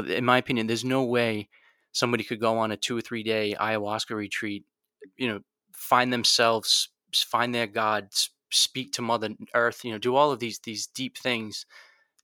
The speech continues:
and then go back to work on Monday and, and have these petty fights about bullshit. Um, you know, I, I think it just, it would, it would wipe a lot of that, that out. Um, now, you know, I, I, I, I,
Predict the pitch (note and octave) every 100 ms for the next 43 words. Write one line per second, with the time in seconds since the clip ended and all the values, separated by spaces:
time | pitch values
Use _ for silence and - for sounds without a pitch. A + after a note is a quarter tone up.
0 | _ A#2 A#2+ A#2+ A2+ A2+ A#2+ A#2 _ _
1 | A#2+ A2+ A#2 A#2 G#2 G#2 G2+ G2+ G#2 G#2
2 | G2+ G#2+ G#2 G2+ - - A2 G#2 A2+ G#2+
3 | - G#2 G2 G2 F#2+ _ - G#2+ - F#2+
4 | E2+ _ _ _ G2 F#2+ F#2 _ _ _
5 | _ _ _ _ G#2+ G#2 - G#2+ G#2+ G2
6 | G#2+ G2+ G2+ - G2 - - - - -
7 | - - _ A#2+ A2+ G#2 A2 G#2+ G#2 G#2
8 | G#2 G#2 G2 G2 G2 G2 F#2+ _ - G2
9 | G2 G2 - _ - _ _ _ _ _
10 | _ G2+ F#2+ F#2+ - _ _ _ _ _
11 | _ _ _ _ C3 G#2+ A#2 A#2 G#2+ B2
12 | B2 A#2 A#2 - - - - A#2+